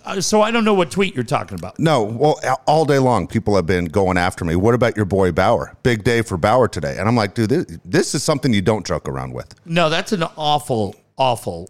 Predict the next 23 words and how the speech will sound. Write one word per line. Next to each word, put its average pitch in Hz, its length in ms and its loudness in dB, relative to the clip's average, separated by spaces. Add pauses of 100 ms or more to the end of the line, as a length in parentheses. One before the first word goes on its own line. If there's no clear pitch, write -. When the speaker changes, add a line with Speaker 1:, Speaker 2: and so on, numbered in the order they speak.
Speaker 2:
It's 143 140 0
an 180 80 2
Speaker 1:
story. 196 160 2
Speaker 2:
awful 196 160 2
story. - 420 0 (260)
And, 160 480 -2
and 156 220 2
I'll, 165 220 0
I'll 160 120 2
tell 233 240 -2
you, 117 140 2
I 135 60 0
have 185 160 0
nothing 180 460 2
to 117 80 2
say, 107 360 2
by 92 240 0
the 90 80 0
way, 85 440 0 (440)
about 101 420 0
Bauer 90 380 2
right 78 240 0
now. 76 280 -4